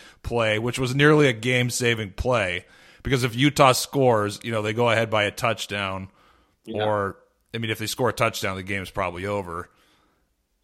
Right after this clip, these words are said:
Speaker 1: I mean,
Speaker 2: Yeah.
Speaker 1: incredible, nearly a game-saving play by Kyler Gordon. Z T F picks up the fumble.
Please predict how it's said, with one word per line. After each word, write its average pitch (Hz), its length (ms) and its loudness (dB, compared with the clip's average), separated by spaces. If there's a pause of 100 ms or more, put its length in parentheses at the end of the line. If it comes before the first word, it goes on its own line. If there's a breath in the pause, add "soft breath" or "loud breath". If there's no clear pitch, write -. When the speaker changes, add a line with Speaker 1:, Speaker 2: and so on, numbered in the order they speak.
(160)
Speaker 1:
I 113 100 -2
mean, 110 160 -2
Speaker 2:
Yeah. 101 180 0
Speaker 1:
incredible, 135 760 4 (540)
nearly 135 480 4
a 104 60 0
game-saving 107 600 -4
play 104 140 -4
by 98 140 -4
Kyler 107 400 -2
Gordon. 101 420 -6
Z 127 180 2
T 131 180 0
F 117 160 0
picks - 240 2
up 110 120 -4
the 98 80 -10
fumble. 104 500 -4